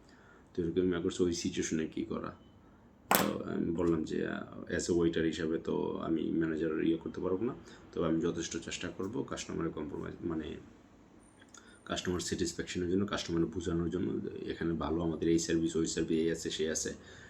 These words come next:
এগুলির জন্য আমি চেষ্টা করবো। চেষ্টা করবো কাস্টমার যাতে আমি এই ম্যানেজ করে আমি আমার এখানে রাখতে পারি। তারপর হচ্ছে গিয়া আ-, আরেকটা জিজ্ঞাসা করছে যে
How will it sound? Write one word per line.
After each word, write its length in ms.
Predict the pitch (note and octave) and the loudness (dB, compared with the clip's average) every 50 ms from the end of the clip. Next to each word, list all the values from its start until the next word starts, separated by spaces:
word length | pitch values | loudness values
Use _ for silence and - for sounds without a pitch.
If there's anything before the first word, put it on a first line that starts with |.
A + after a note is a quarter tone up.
| - - - - | -18 -12 -6 0
এগুলির 300 | F#2 E2+ E2+ F2 E2+ E2 | 2 4 4 6 4 4
জন্য 200 | E2 E2+ F2+ F2+ | 4 4 4 4
আমি 100 | E2+ E2 | 2 2
চেষ্টা 260 | E2 E2 - - F#2 | 0 0 -2 -2 -2
করবো। 360 | E2 F#2 F2+ E2+ - - E2 - | -2 -2 -2 0 0 -2 -2 -2
চেষ্টা 220 | - - - - E2+ | -4 -4 -2 0 2
করবো 160 | E2+ E2 D#2+ | 2 2 0
কাস্টমার 580 | - - - - - E2 E2+ E2+ E2+ F2 F2 | 0 -2 -2 2 2 4 4 4 2 2 0
যাতে 240 | E2 E2+ - - - | 0 -2 -2 0 0
আমি 160 | D#2+ D#2+ E2 - - - - - - - - - - - - - - | 0 0 0 -2 -6 -12 -18 -18 -18 -18 -18 -18 -18 -20 -20 -12 -8
এই 240 | E2 - - - - - - - - F#2 | -6 -4 -4 -4 -6 -8 -10 -6 -2 2
ম্যানেজ 260 | E2+ E2+ F2 E2 - | 2 2 2 2 0
করে 180 | - A2 A#2 | 2 4 6
আমি 160 | A2+ G2 E2+ D#2 | 6 6 4 4
আমার 200 | D2+ D#2 D2+ D#2 | 2 0 -2 -2
এখানে 240 | - - D#2+ D#2+ | -4 -2 -2 -2
রাখতে 240 | D#2 D2 - - - | -2 -4 -6 -6 -8
পারি। 160 | - - D2 - - - - - - - - - | -10 -10 -10 -14 -16 -18 -20 -20 -20 -20 -12 -4
তারপর 300 | - F#2+ F#2+ - - G2+ | 0 0 0 2 2 2
হচ্ছে 260 | G2 F#2 - - F#2+ | 2 2 2 0 2
গিয়া 180 | F#2 G2 F#2+ F#2+ | 2 4 4 2
আ-, 160 | F#2 F#2 - - - - - - - - - - | 2 0 -4 -8 -14 -18 -20 -20 -20 -20 -12 -8
আরেকটা 480 | - - - - F#2+ F#2 E2+ F2 F#2+ F2 | -8 -6 -2 0 2 2 2 4 4 4
জিজ্ঞাসা 380 | E2+ F2 F2 E2+ E2+ - F2+ | 4 4 2 2 0 -2 0
করছে 340 | E2+ F2 E2+ - - - D#2+ | 0 0 -2 -4 -4 -6 -4
যে 420 | D#2+ E2 E2 E2 E2+ E2 E2 E2+ | -2 -2 -2 -2 -2 -2 -4 -4